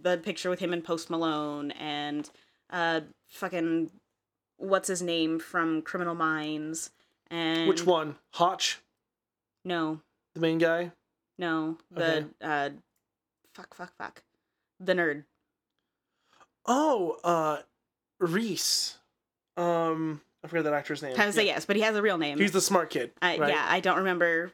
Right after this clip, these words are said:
Speaker 1: what his name was. Um, but there, there was a picture of him with him. Him with him. Good words.
Speaker 2: Yes, him with
Speaker 1: Um,
Speaker 2: him.
Speaker 1: there was Zach Bagans and one of the guys from Korn. Um,
Speaker 2: <laughs> See, where was Korn at my concert?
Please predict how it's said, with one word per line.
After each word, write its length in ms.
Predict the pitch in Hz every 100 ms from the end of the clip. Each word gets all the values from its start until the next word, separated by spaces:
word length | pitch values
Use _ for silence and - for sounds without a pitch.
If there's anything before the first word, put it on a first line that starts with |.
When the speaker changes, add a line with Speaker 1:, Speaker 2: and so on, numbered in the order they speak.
| _
Speaker 1:
what 180 | 180 165
his 160 | 165
name 140 | 165 165
was. 320 | 165 147 151 - _ _ -
Um, 380 | 170 156 143 156 _ _ _ 185
but 320 | 165 160 -
there, 180 | 175 - _
there 100 | -
was 100 | 156
a 20 | -
picture 240 | 175 170
of 80 | 160
him 140 | 170
with 120 | 160
him. 500 | 247 277 247 254 254 254 _ _
Him 100 | 151
with 120 | 139
him. 220 | - - -
Good 160 | - 160
words. 120 | -
Speaker 2:
Yes, 180 | 175 - -
him 260 | - 320 311
with 160 | 202 220
Speaker 1:
Um, 260 | 202 185
Speaker 2:
him. 360 | 180 160 135 131 _ _ _
Speaker 1:
there 120 | 254 202
was 200 | 190 196 -
Zach 240 | 208 208
Bagans 380 | 208 190 190 190
and 20 |
one 120 | 196
of 40 | 180
the 60 |
guys 200 | 170 156
from 120 | - 160
Korn. 640 | - 269 247 233 233 240 _ _ _ _ _ -
Um, 420 | 196 180 175 175 - - 508 - 320 - 294 -
Speaker 2:
<laughs> 840 | 262 - 240 - - - - - -
See, 240 | - 311
where 160 | 285 339
was 160 | 349
Korn 440 | - - 254 262 254
at 100 | 233
my 120 | 214
concert? 720 | 226 233 220 208 196 151 117